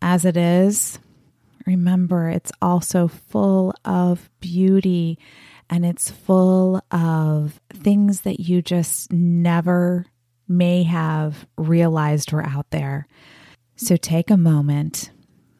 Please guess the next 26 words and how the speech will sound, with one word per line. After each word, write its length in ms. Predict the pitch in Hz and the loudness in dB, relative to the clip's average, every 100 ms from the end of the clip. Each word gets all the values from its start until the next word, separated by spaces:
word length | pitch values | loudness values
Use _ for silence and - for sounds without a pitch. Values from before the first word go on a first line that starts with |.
| _ _ _ - | _ _ _ -2
and 180 | 160 156 | 0 2
just 360 | 160 156 - | 2 0 -2
repeat 400 | 175 165 - 165 | -2 -2 -4 -4
that 240 | - 156 - | -2 -4 -2
to 120 | 165 | -2
yourself. 760 | 156 151 - 147 135 135 - - - _ _ _ _ _ _ _ - - | 0 0 -2 -2 -4 -6 -10 -20 -20 _ _ _ _ _ _ _ -12 -2
Embrace 640 | 170 151 156 156 160 - | 0 2 2 2 0 -4
the 180 | - 175 | -2 -2
beauty 500 | 156 160 156 160 156 | -2 -2 0 0 -2
in 100 | 160 | 0
the 80 | 160 | -2
messiness. 920 | 151 135 - 147 139 135 - - - - _ _ _ _ _ _ _ _ - _ _ _ _ _ | -2 -4 -4 -4 -6 -6 -4 -2 -4 -6 _ _ _ _ _ _ _ _ -20 _ _ _ _ _
Allow 380 | - 180 175 185 | -4 0 2 2
these 220 | 196 214 | 2 0
steps 340 | - 214 202 - | 0 -2 -2 -2
to 120 | 226 | -4
be 180 | 202 214 | 0 -2
a 60 | 220 | 0
guide. 580 | 185 175 165 170 180 - _ _ _ _ - - | -2 -2 0 -2 -4 -10 _ _ _ _ -20 -12
Use 520 | 170 175 190 196 - | -4 2 4 2 2
the 120 | 226 | 0
resources. 1080 | 196 185 - 165 160 - 165 165 - - - _ _ _ _ _ _ _ - | 0 -2 -2 -2 -2 -2 -2 -2 -2 -4 -6 _ _ _ _ _ _ _ -6
And 160 | 175 | -2
remember, 540 | 175 180 175 170 160 160 | 0 2 2 0 -2 0
don't 340 | 175 175 175 | 0 0 0
rush. 640 | 170 175 151 151 - - | -2 0 -2 -4 -4 -6